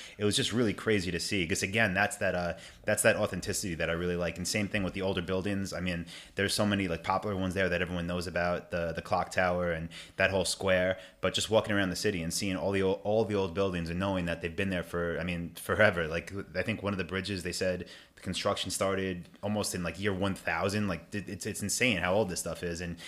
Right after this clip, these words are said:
it's all authentic. It hasn't been knocked down and rebuilt to look old. It's just been there. So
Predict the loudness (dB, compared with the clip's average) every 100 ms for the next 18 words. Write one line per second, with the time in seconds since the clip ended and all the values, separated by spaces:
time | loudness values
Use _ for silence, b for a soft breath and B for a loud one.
0 | B -6 0 4 4 4 0 0 -2 -2
1 | 2 2 2 0 0 2 2 2 0 -2
2 | -2 -2 -2 -2 0 0 2 0 -4 -4
3 | -2 -2 -4 -6 -4 -4